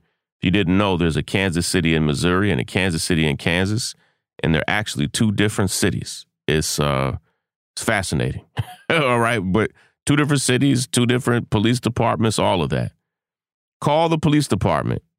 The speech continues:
at eight one six, two three four, five one one one and let them know that they should have arrested this man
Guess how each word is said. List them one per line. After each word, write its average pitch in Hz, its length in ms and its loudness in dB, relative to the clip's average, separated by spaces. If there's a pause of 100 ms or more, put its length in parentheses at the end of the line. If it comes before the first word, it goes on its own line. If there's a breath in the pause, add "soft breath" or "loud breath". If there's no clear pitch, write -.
(120)
at 80 200 -4
eight 131 200 2
one 143 220 2
six, - 580 -4 (460)
two 139 180 4
three 143 220 2
four, 104 500 0 (460)
five 127 420 0
one 120 480 2
one 117 300 2
one 87 400 2 (560)
and 92 260 2
let 139 220 0
them 151 240 2
know 143 180 2
that 120 220 0
they 117 160 2
should 147 280 0
have 151 140 0
arrested 131 540 0
this 127 240 0
man 131 440 2